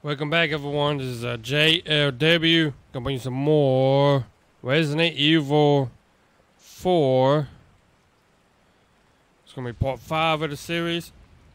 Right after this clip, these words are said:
I hope y'all enjoy watching me playing this game, 'cause I know I am enjoying playing this game for y'all. Enormous letter.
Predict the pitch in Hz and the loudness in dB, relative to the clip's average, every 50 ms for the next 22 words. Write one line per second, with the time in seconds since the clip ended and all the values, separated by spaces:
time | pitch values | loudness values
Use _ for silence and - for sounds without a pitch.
0 | _ - - _ _ _ _ _ _ _ _ _ _ - _ _ _ _ _ 139 | _ -20 -20 _ _ _ _ _ _ _ _ _ _ -20 _ _ _ _ _ -12
1 | 135 131 135 135 135 139 139 123 139 143 143 135 139 151 151 131 127 131 117 - | -10 -8 -6 -4 -4 -4 -4 -2 -2 -2 -2 0 0 0 0 0 -4 -8 -4 -2
2 | 151 160 160 160 156 160 160 139 135 156 156 156 156 156 156 156 151 143 - 139 | 0 2 2 2 0 0 -4 -4 -4 -2 0 0 0 0 0 -2 -4 -4 -6 -8
3 | 127 120 123 127 131 131 131 131 131 131 135 135 135 131 131 127 123 113 123 135 | -6 -4 -4 -4 -2 0 0 0 0 0 0 -2 -2 -2 -4 -4 -6 -4 -4 -2
4 | 131 127 120 113 139 147 143 139 139 131 127 143 143 139 - - 139 135 139 139 | -2 -2 -2 -2 -2 -2 -2 -2 -4 -4 -4 -4 -4 -4 -6 -6 -6 -4 -2 0
5 | 139 139 139 139 135 135 131 127 - - - - _ _ - _ _ _ _ _ | 0 0 0 0 0 -2 -2 -4 -8 -18 -20 -20 _ _ -20 _ _ _ _ _
6 | _ _ _ _ _ _ _ _ _ _ _ _ _ _ _ _ _ - 120 113 | _ _ _ _ _ _ _ _ _ _ _ _ _ _ _ _ _ -12 -10 -8
7 | 120 123 143 151 160 165 156 160 160 160 156 151 135 - - - - - - - | -6 -4 -2 0 0 0 0 0 0 0 0 -2 -4 -8 -14 -16 -18 -18 -20 -20
8 | - - _ _ _ _ _ _ _ _ _ _ _ - 127 127 135 147 147 143 | -20 -20 _ _ _ _ _ _ _ _ _ _ _ -12 -8 -6 -4 -2 -2 -2
9 | 131 117 120 117 113 110 107 107 104 101 101 | -2 -2 -4 -6 -4 -6 -6 -8 -8 -10 -12